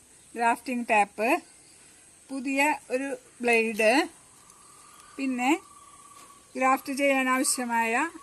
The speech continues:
മദർ പ്ലാന്റ്, പിന്നെ രണ്ട് കട്ടിങ്സ് എടുത്ത് വെച്ചിട്ടുണ്ട്. പിന്നെ വേണ്ടത് രണ്ട് കവർ എടുത്ത് വെച്ചിട്ടുണ്ട്. പിന്നെ അതൊന്ന് കെട്ടാനുള്ള വള്ളി. ഇത്രയും സാധനങ്ങളാണ് നമുക്ക്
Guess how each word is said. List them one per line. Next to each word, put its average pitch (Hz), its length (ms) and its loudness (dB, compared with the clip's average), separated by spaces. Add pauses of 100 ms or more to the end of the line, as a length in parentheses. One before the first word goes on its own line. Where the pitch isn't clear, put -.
(560)
മദർ 254 320 -4
പ്ലാന്റ്, 214 400 0 (1400)
പിന്നെ 254 300 -4 (2000)
രണ്ട് 262 240 -4
കട്ടിങ്സ് 277 480 0
എടുത്ത് 240 240 -6
വെച്ചിട്ടുണ്ട്. 180 480 -8 (1800)
പിന്നെ 262 240 -6
വേണ്ടത് 262 360 -4
രണ്ട് 262 220 -2 (720)
കവർ 269 240 -6 (100)
എടുത്ത് 233 220 -10
വെച്ചിട്ടുണ്ട്. 202 520 -8 (760)
പിന്നെ 240 240 -4 (160)
അതൊന്ന് 247 320 -4
കെട്ടാനുള്ള 220 520 -2 (380)
വള്ളി. 202 260 -8 (600)
ഇത്രയും 269 260 -6
സാധനങ്ങളാണ് 254 500 0
നമുക്ക് 262 220 -4